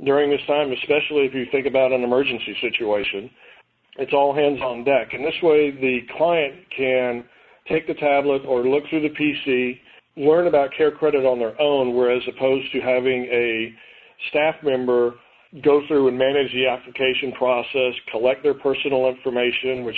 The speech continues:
I know is a very uncomfortable situation for a lot of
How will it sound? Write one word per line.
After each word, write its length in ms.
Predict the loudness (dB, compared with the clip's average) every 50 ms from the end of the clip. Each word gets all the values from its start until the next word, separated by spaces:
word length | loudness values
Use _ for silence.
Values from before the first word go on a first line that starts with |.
| -4
I 60 | -2
know 280 | 0 2 2 2 2 2
is 100 | 0 0
a 180 | 0 0 0 0 -2 -8 -16 -20 _
very 300 | 2 4 6 6 4 4
uncomfortable 800 | 2 0 -2 -2 -2 -2 -4 -4 -2 0 2 2 2 0 -2 -4 -10 _ _ -8
situation 600 | -6 -4 -2 0 2 2 2 0 -2 -4 -6 -4
for 120 | -2 -2 0
a 40 |
lot 240 | 2 2 2 2 2
of 60 | 0